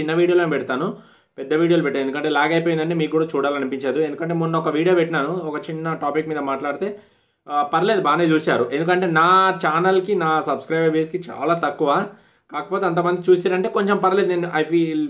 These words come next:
feel happy, ఎందుకంటే నచ్చకపోతే ఆయనతో కూడా చూసేవాళ్ళు కాదు. So, దాన్ని ఇష్టపడ్డారు, ఎందుకంటే బయట విజువల్స్ అవి ఇవి చూపిస్తే ఎవరు యాక్సెప్ట్ చేయట్లేదు నా ఛానల్ నుంచి, ఎందుకంటే అవి చూపించడానికి చాలా ఛానల్స్ ఉన్నాయి. ఆ,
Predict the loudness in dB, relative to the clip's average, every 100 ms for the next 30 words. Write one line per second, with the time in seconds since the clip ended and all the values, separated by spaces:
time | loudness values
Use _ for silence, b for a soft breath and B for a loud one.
0 | 2 4 4 2 0 0 -2 -4 -4 -2
1 | 0 0 0 0 -2 0 0 2 2 0
2 | 0 0 0 0 0 0 -2 -4 -8 b
3 | b b b b _ _ -10 -4 -2 -2
4 | 0 0 2 2 0 0 -6 -6 -4 -2
5 | 0 0 0 -2 -4 -2 -2 -2 -4 -4
6 | -2 -2 -4 -6 -4 -4 -4 0 0 2
7 | 0 -2 -2 -6 -4 -4 -2 -4 -4 -4
8 | -4 -2 -2 -4 -6 -6 -4 -4 -2 -2
9 | -2 -4 -4 -2 0 0 -2 -4 -4 -4
10 | -4 -4 -6 -10 b b b b -6